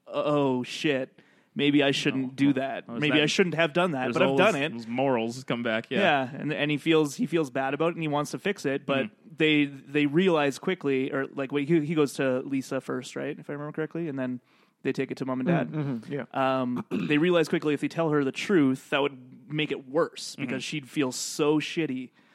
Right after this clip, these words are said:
Speaker 1: So they're like, "Well, let's, like, come up with an idea to, to let her down easy, in a sense."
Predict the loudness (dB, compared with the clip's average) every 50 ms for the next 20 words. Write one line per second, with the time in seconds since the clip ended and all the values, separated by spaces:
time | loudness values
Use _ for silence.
0 | _ _ _ _ _ -6 -2 0 0 2 2 0 0 0 -2 -2 -2 0 0 0
1 | 0 0 -2 -4 -4 -4 -6 -6 -6 -6 -4 -4 -2 -4 -4 -4 -4 -4 -2 -2
2 | -2 -2 -2 -4 -4 -6 -6 -6 -6 -8 -8 -12 _ _ -20 -20 _ _ _ _
3 | -4 -2 0 0 0 0 -2 0 0 0 0 0 0 -2 -2 -2 -2 -2 -2 -2
4 | -4 -6 -6 -8 -8 -8 -10